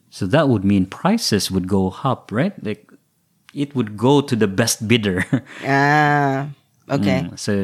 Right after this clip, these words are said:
Speaker 1: if, if there are ten P Cs, ten personal computers, and there are twelve of us wanting a personal computer, and all of the, all of the twelve people have money,
Speaker 2: <laughs>
Speaker 1: then they would just outbid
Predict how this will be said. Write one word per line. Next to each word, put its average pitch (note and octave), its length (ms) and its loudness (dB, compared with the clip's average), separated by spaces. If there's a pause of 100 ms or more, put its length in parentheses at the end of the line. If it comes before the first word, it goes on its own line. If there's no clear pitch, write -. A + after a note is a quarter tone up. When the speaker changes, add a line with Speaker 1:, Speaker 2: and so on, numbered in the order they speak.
(140)
Speaker 1:
if, G2+ 380 -8 (180)
if G#2 300 -6
there A#2+ 200 4
are A2+ 220 4
ten B2+ 340 2
P A#2 240 -2
Cs, G2+ 520 0 (180)
ten A2+ 180 0
personal A2 380 2
computers, G2 720 -2
and F#2 300 -4 (800)
there G2+ 180 -2
are F#2+ 160 0
twelve A2+ 360 2
of F#2 140 -4
us G2 280 -2
wanting G2 420 0
a F2+ 60 -2
personal G2+ 380 -4
computer, G#2 520 0
and F2+ 160 -4
all A2 180 4
of F#2 300 -4
the, G#2 160 -4 (120)
all C3 200 4
of C3+ 80 -2
the G2+ 100 -4
twelve A#2+ 380 0
people G2 400 0
have F#2+ 360 -2
money, G2+ 540 0 (460)
Speaker 2:
<laughs> - 520 -12
Speaker 1:
then G2 120 -2
they A#2 120 4
would B2 220 4
just A2+ 260 0
outbid G#2 500 -2